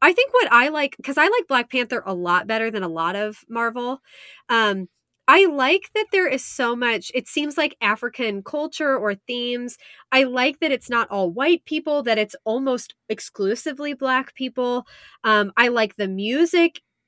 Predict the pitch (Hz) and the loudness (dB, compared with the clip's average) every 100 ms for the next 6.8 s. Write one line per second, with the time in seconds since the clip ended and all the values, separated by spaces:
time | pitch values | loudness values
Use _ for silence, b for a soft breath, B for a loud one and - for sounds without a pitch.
0 | 202 247 262 269 262 269 277 285 277 277 | -4 0 4 4 4 2 0 0 0 0
1 | 269 254 262 247 254 254 254 247 247 247 | 2 0 0 -2 -2 -2 -2 -4 -2 -4
2 | 247 240 226 240 233 226 285 285 - - | -2 -4 -4 -4 -6 -2 -4 -4 -10 -18
3 | 214 208 254 254 247 220 220 208 196 202 | -12 -2 0 2 0 -2 -4 -6 -6 -6
4 | 196 - - 196 190 190 185 - 202 190 | -6 -8 -4 0 2 2 -2 -2 -2 -2
5 | - 190 - 254 240 226 220 196 - 185 | -2 -6 -6 0 0 0 0 -2 -2 -6
6 | 190 180 - 165 165 - - 185 | -6 -6 -8 -12 -12 -12 -12 -12